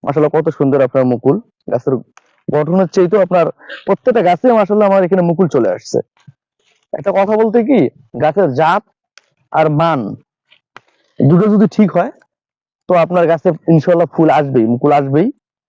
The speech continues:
অবশ্যই আপনারা যারা অনলাইন থেকে গাছ ক্রয় করেন বা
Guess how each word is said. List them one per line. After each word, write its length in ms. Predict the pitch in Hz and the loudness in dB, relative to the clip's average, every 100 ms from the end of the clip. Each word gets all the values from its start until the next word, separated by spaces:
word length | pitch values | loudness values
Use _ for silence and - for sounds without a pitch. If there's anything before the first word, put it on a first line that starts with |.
| _ _ - | _ _ -6
অবশ্যই 380 | 143 165 - 214 | -4 -4 0 0
আপনারা 500 | 160 165 156 156 - _ _ _ _ _ - | 0 0 2 2 -2 _ _ _ _ _ -10
যারা 320 | 151 147 143 | -2 0 2
অনলাইন 320 | 143 147 165 | 2 0 0
থেকে 180 | 160 160 | 0 0
গাছ 200 | 135 139 - | 0 -2 -2
ক্রয় 240 | 156 147 | 0 0
করেন 280 | 135 131 | 2 0
বা 80 | 165 | 0